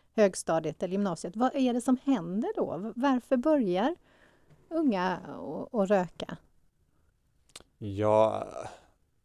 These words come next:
Speaker 2: jag tror nog mer att, som vi pratade om innan, att det är någon form av avstressningsfaktor mer än vad det var förr, eh, med att det skulle vara coolt att röka.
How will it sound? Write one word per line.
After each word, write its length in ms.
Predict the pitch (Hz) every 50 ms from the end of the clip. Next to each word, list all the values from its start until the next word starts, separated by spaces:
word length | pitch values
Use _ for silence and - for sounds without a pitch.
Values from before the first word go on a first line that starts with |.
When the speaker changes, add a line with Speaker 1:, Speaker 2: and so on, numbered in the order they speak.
| _ _ _
Speaker 2:
jag 140 | - 117 - - _ _ _ _
tror 340 | - - - 123 120 113 110
nog 280 | 107 107 110 110 120 147
mer 400 | 147 131 123 117 110 113 120 117
att, 280 | 110 92 92 - -
som 220 | - - - 101 101
vi 60 | 98
pratade 340 | 92 - 101 92 - - 98
om 40 | 98
innan, 320 | 95 90 90 90 92 92
att 160 | - 90 - _
det 140 | - 95 92
är 80 | 90 90
någon 440 | 90 90 90 87 87 87 85 87 - _ _ _ _ _ _ _ _ _ _ _ _
form 360 | - - 92 85 85 87 87
av 440 | - - 85 85 85 82 90 98 113 - 190 202 202 - - - - - -
avstressningsfaktor 2250 | - 101 98 92 90 90 92 - - - - - _ - 98 92 85 - - - - _ - 95 92 95 - - - - - - _ - 180 - - - - - - 117 113 110
mer 260 | 107 104 98 95 92
än 220 | 92 90 92 92 85
vad 220 | 92 87 87 90
det 40 | 90
var 240 | 90 90 87 85 85
förr, 520 | - - - 101 98 95 92 90 95 107 - - - -
eh, 360 | 95 90 85 85 85 85 85
med 340 | 82 85 87 85 85 85 87
att 140 | 85 - -
det 100 | - 92
skulle 460 | - - - - - - - 101 95
vara 140 | 90 85 - -
coolt 500 | - - 107 107 110 104 98 - - 117
att 80 | 104
röka. 420 | 104 95 90 - - - 90 95